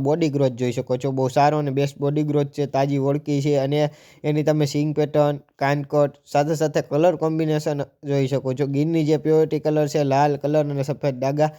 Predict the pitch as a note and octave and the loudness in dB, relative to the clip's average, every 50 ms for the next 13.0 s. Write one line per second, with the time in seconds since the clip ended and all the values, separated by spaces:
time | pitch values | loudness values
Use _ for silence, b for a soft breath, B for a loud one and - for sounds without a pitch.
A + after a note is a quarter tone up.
0 | B B B B B B D3 D3 C#3 C#3 - C#3+ D#3 D#3+ D#3 - E3+ E3 E3+ E3 | B B B B B B -4 -4 -4 0 4 4 4 4 2 -2 -4 -4 -2 0
1 | D#3+ D3+ D#3 D#3+ D#3 D3+ - D#3+ D#3 D#3+ D#3 - D3+ C#3+ D#3 D#3+ D#3+ D#3+ D#3 D#3 | 2 2 2 2 2 0 -2 -2 -2 0 0 -2 -2 -2 -2 -2 0 0 0 -2
2 | C#3+ - D#3 D#3 D3+ - - D3 D#3 D#3 - D3+ C#3 C3 C#3+ C#3 C3+ - C#3+ - | -2 0 0 -2 -2 -2 -4 -4 -2 2 2 2 2 2 2 2 2 0 -2 -4
3 | - C#3 C3 - D3+ C#3+ D3+ D#3 D#3 - D#3+ D#3 D3 D3+ D#3 D#3 E3+ D#3+ D3+ C#3+ | -4 -6 -4 -4 -4 -4 -4 -6 -6 -2 -2 0 0 0 0 0 0 0 2 2
4 | D#3 D#3+ D#3 C#3+ C#3 C#3+ C3 - C#3+ D3 D3+ D#3 D#3 - D3+ C#3+ C3+ D3 D3+ D3+ | 2 2 2 2 2 0 0 0 0 0 0 0 0 -2 -4 -2 0 0 -2 -2
5 | b b b b b b b - C#3 D3+ E3 F3+ F#3 - - - - F3+ D#3+ E3 | b b b b b b b 0 0 2 2 0 0 2 2 4 4 4 4 4
6 | E3+ F3+ F3+ D#3+ - E3 E3+ E3+ D#3+ F3 D#3+ D#3+ D#3+ - - D3+ D#3 D#3+ D#3 - | 4 2 0 0 -2 -2 -2 -2 -2 -4 -4 -4 -4 -4 -4 -4 -4 -4 -2 -2
7 | D#3+ D3+ D3 D3+ D#3 D#3 C#3+ D3 D3+ D3+ D3+ D3 D3 D3 D3 D3 D3 D3+ D3 C3+ | -4 -2 -2 -2 -2 -2 0 0 0 2 0 0 0 2 2 2 2 2 2 0
8 | C#3+ C3+ C#3+ C3+ C#3 C#3+ C#3+ D3 C#3+ D3 C#3+ C#3 C3+ C3 C#3+ C#3+ C#3 D3 C#3+ C#3 | 0 -2 0 0 2 0 0 0 0 -2 -2 -2 -2 -2 -2 -2 -2 -4 -2 -2
9 | D3+ D3 C#3+ B2 D3 C#3+ C#3+ C3 C3 B2+ C3+ D3 C#3 C#3 D3 C#3 C3+ D3 C#3+ C3+ | -2 -2 -2 -2 -4 -4 -4 -2 -2 -2 -2 -2 -2 -4 -4 -4 -2 -2 -2 -2
10 | B2+ B2 B2+ C3+ D#3 D3+ D#3 D#3 C#3+ D3 D3 C#3+ D3 C#3+ C#3+ C#3 C#3+ C#3+ C#3 C#3+ | -2 -2 0 0 0 0 0 0 0 0 0 0 -2 -4 -2 0 0 -2 -2 -2
11 | - C#3+ C#3 C#3 C#3+ D3+ D3+ C#3 A#2 A2+ B B B B B B _ E3 E3+ F3+ | -4 -4 -2 0 0 0 0 0 -2 -4 B B B B B B _ -4 -4 -2
12 | F3+ D3+ C#3+ C#3 C#3+ D#3 D3+ F3 E3+ E3 E3 E3+ E3 - E3 D3+ C#3+ E3+ D#3+ | 2 4 4 6 4 4 4 2 2 2 0 0 -2 -2 -4 -2 0 2 2